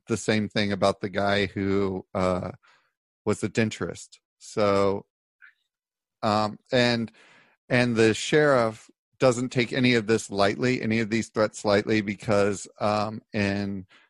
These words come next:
uh, last year in twenty nineteen, there was a shooting in a SunTrust bank, uh, a mass shooting leaving five dead. Um, so they've experienced a lot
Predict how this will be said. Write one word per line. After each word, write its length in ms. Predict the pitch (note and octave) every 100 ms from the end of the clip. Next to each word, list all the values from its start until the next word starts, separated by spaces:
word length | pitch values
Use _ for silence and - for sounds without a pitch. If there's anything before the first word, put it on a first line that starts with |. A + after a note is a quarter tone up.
| _ G#2
uh, 300 | G2 F#2 F2+
last 400 | - A2+ B2 -
year 340 | A2+ A#2 G#2 G#2
in 140 | G#2+ F#2+
twenty 280 | - A#2
nineteen, 720 | A2 A2 G#2+ - B2 A#2 G2+ G2
there 140 | G2+
was 120 | G2
a 80 | G2
shooting 460 | - - A#2 A2 G#2
in 80 | G2
a 40 |
SunTrust 680 | - - B2 A2 A#2 G#2 - _
bank, 340 | A#2+ B2 A2 - _ _ _ _ _
uh, 320 | G2+ F#2+ G2
a 40 | -
mass 300 | G#2 G#2+ A2
shooting 420 | - A#2 G#2+ G#2
leaving 340 | G#2+ G2+ G#2
five 440 | - - A2+ G#2+ F#2
dead. 440 | G2+ G2 - - A2 _ _ _ _ _ -
Um, 500 | G2+ F#2 F2+ F#2 E2+ _
so 360 | - - G#2 F#2+
they've 520 | G2 A#2+ B2+ A2+ G#2 -
experienced 560 | A#2 - A#2+ A2+ G#2
a 60 | A2
lot 360 | G2 G#2 G#2